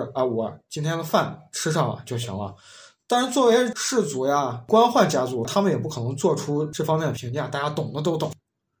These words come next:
到元朝，呃，因为《宋史是》是元朝人编的嘛，是叫一个托托的人他写的，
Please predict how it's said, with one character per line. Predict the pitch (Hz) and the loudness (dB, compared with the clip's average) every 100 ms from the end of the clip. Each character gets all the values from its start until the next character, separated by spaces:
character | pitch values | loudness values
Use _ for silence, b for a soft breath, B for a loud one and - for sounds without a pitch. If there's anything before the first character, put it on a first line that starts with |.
| _ | _
到 | - 277 240 208 | 4 6 8 6
元 | 170 196 | 6 2
朝， | 214 170 156 151 156 | 2 4 6 6 0
呃， | 170 160 156 | -4 0 2
因 | 220 | 2
为 | 226 233 | 4 2
《宋 | 240 185 | 0 -2
史 | 135 | -2
是》 | - 165 139 120 117 | -2 -2 0 -2 -4
是 | 113 185 | -2 0
元 | 151 - | 2 2
朝 | 185 | 0
人 | 175 | -2
编 | 175 175 | 0 2
的 | 180 | 2
嘛， | 123 98 - | -2 -8 -12
是 | - - 123 | -18 -12 -8
叫 | 139 131 | -4 -4
一 | 123 | -4
个 | 135 123 120 | -6 -4 -6
托 | - 190 | -4 -2
托 | 220 | 0
的 | 226 135 | 0 0
人 | 101 - _ _ _ | -2 -10 _ _ _
他 | 113 | -8
写 | 117 110 | -6 -8
的， | 117 | -12